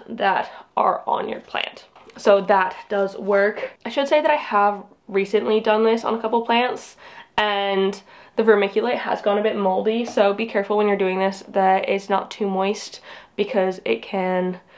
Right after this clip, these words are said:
go a bit funky, but I can just wash that off later. It's just not ideal to look at for the time <laughs> being. If you have an infestation of adults, which I have had in the last year, I went away on holiday,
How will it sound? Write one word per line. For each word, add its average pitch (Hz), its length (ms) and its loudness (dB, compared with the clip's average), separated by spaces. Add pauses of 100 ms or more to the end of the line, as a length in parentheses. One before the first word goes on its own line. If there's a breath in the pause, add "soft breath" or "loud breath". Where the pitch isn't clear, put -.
(200 soft breath)
go 196 180 4
a 196 60 4
bit 202 140 -4
funky, 214 400 -2
but 190 400 2
I 196 120 -6
can 202 180 -10
just 196 240 -12 (100)
wash - 300 -2
that - 160 -4
off - 440 -4
later. 190 400 2
It's - 160 -6
just 202 160 -8
not 190 280 2
ideal 202 360 -4
to - 360 0
look 107 220 -4
at - 280 -4 (120)
for - 140 -2
the - 80 -2
time - 280 -2
<laughs> - 80 -4
being. 269 360 -2 (360 loud breath)
If 311 180 -4
you 302 100 -8
have 294 200 2
an - 80 -4
infestation 247 500 -6
of 233 180 0
adults, - 640 -2 (240)
which 247 280 -2
I 240 100 2
have 214 360 -4
had 202 320 -2
in 202 280 -2
the 202 140 -4
last 196 400 0
year, 196 400 0 (320 loud breath)
I 202 60 4
went 202 180 6
away 196 160 4
on 190 120 -2
holiday, 233 540 0